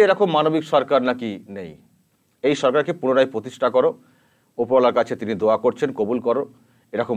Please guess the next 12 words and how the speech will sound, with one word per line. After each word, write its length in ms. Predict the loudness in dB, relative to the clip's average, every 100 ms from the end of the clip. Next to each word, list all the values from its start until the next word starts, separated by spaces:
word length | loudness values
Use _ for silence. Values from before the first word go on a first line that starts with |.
| -4
বলছেন। 280 | -6 -8 -20 _ _ _ _ _ _ _ _ _ _ _ _ _ _ _ _ 2
আমি 100 | 4
আগেও 180 | 6 4
আপনাদেরকে 280 | 2 2 0 2
বলেছিলাম 380 | 2 2 2 2 2
আজকালকার 500 | -2 2 2 4 2 2
যে 60 | 2 2
ইমাম 180 | 0 0 2
সাহেবদের 420 | 2 2 0 0 0
একাংশের, 420 | 0 0 0 -6 -2
সবাই 220 | 0 2 0
নয়, 140 | -8